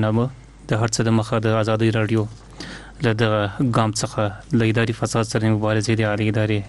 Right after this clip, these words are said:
د یو مامور یا د یو کارمند په توګه د زړه له کومې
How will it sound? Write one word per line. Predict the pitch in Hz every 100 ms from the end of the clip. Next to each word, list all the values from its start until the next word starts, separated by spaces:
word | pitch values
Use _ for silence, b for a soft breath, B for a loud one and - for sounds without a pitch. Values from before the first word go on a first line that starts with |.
| -
د | 120
یو | 113
مامور | 110 107 104 110 110 -
یا | 110
د | 110
یو | 110
کارمند | 107 110 110 110
په | -
توګه | - 110 104 - B B B -
د | 131
زړه | 120
له | 120
کومې | 113 127 117